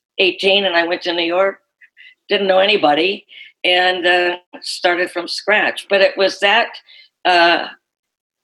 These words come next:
beginning in my life, plus my parents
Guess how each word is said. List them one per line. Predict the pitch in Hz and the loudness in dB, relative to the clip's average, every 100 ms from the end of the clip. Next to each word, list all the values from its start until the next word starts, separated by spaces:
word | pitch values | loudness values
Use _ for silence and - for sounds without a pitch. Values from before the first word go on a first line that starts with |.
| _ - | _ -6
beginning | 214 208 196 196 160 156 151 | -4 0 0 2 0 0 -4
in | - 170 | -4 -2
my | 165 160 | 0 2
life, | 151 143 143 - - - | 2 0 -4 -8 -16 -4
plus | 180 180 | -2 0
my | 170 | -4
parents | 160 165 165 165 160 - - | -2 -2 0 0 -4 -6 -14